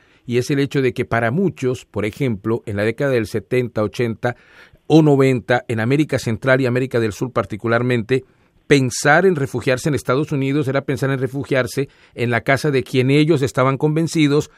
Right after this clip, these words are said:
era el responsable de las dictaduras que estaban gobernando esos países.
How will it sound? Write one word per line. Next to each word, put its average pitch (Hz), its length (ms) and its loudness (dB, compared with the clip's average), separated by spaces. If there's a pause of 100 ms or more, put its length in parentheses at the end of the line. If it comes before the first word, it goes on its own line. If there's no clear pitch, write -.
(280)
era 165 240 4
el 139 100 4
responsable 131 600 -2
de 120 120 0
las 113 120 2
dictaduras 123 640 0
que - 80 -10
estaban 107 400 -2 (120)
gobernando 104 560 0
esos - 220 -8
países. - 560 -14